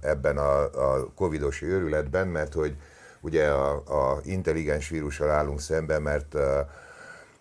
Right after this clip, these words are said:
elég, hogyha egy pár katona kimegy az utcára, és akkor már megáll a vírus, szóval akkor megijed, vagy hogyha esetleg fölteszünk egy, ö, az egyik irodában egy maszkot, ö,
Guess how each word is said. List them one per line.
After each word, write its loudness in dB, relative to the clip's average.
elég, 4
hogyha 0
egy 2
pár 4
katona 0
kimegy -2
az 0
utcára, 2
és -2
akkor 0
már 0
megáll 0
a 0
vírus, -6
szóval 0
akkor 0
megijed, 2
vagy 0
hogyha -2
esetleg -2
fölteszünk -2
egy, -4
ö, -2
az -10
egyik 0
irodában 2
egy -6
maszkot, 0
ö, 2